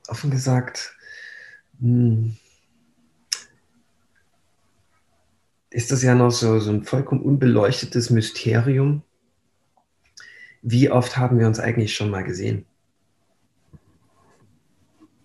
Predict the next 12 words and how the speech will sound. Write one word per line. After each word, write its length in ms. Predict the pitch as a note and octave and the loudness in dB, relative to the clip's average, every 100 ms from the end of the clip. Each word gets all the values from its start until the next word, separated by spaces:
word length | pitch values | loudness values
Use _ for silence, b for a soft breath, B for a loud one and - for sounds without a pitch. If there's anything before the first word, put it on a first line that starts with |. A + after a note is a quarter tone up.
| _ _ _ _ _ - _ _ - - - _ - - - - B B B B B _ _ | _ _ _ _ _ -20 _ _ -20 -20 -20 _ -20 -20 -20 -20 B B B B B _ _
Also 220 | A2+ A#2 | 0 2
nicht 200 | A2+ A2 | 2 0
bloß 220 | A#2+ A2 | 0 2
in 100 | G#2+ | 2
diesem 260 | G#2+ B2 C3+ | 0 2 2
Leben, 320 | B2 C3 B2+ | 4 4 4
sondern 300 | A#2 A2+ G#2+ | 2 0 0
auch 240 | G#2 A2 A2+ | -2 -4 -4
in 100 | A2 | -4
allen 480 | G#2+ A2+ A#2 A2+ | -2 0 2 0
davorigen 800 | A2+ G2+ - - C3+ B2 A2 - | -2 -4 -4 -2 0 0 -2 -4
Leben. 380 | F2+ F#2+ F#2+ G2+ | -4 -4 -4 -8